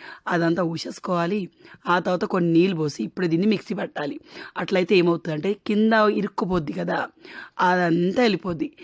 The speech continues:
జారు మంచిగా క్లీన్ అయిపోద్ది అన్నమాట. So, నేనైతే every time ఇట్లా చేస్తాను. ఆ, మీరు ఎప్పుడైనా ఇట్లా చేశారో నాకు కామెంట్లో చెప్పండి, లేదా మీరు ఎట్లా క్లీన్ చేస్తారో చెప్పండి. So, ఇంకోసారి పెట్టేస్తే అయిపోతుంది. ఈ మిగిలిన దాన్ని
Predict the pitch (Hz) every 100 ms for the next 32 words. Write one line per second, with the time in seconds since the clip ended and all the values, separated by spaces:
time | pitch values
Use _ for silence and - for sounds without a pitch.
0 | - - 170 170 175 202 233 175 - 233
1 | 208 185 170 - 151 165 165 165 156 -
2 | _ _ _ _ _ _ _ _ _ -
3 | - - 196 185 185 180 190 170 196 190
4 | 165 196 170 170 - 180 180 359 - _
5 | - - - - 185 185 175 160 170 165
6 | 175 170 170 185 185 226 233 170 175 180
7 | 170 202 220 196 175 185 185 175 170 156
8 | 202 185 - - - - - - - -
9 | 240 214 - 185 175 185 - - 240 -
10 | - - - _ _ _ _ _ _ _
11 | _ _ _ _ _ _ _ _ _ _
12 | - - 233 202 175 208 208 165 160 170